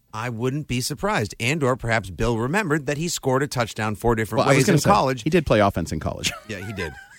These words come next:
Speaker 1: And so, like, it was raucous. The Patriots defense toughened up in the area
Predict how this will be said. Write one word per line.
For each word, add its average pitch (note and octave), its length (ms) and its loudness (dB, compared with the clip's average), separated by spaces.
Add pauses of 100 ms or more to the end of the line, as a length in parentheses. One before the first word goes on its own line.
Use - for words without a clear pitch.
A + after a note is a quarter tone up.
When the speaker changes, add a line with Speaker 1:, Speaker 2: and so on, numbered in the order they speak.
(260)
Speaker 1:
And D3 260 0
so, D#3 200 8
like, D#3 320 4
it F3 160 0
was F#3 180 2
raucous. D3 460 -2
The C3+ 160 -6
Patriots F3+ 480 -2
defense F#3 500 2 (220)
toughened E3 400 2
up E3 220 2
in C#3 160 2
the C#3 160 -2
area C#3+ 340 4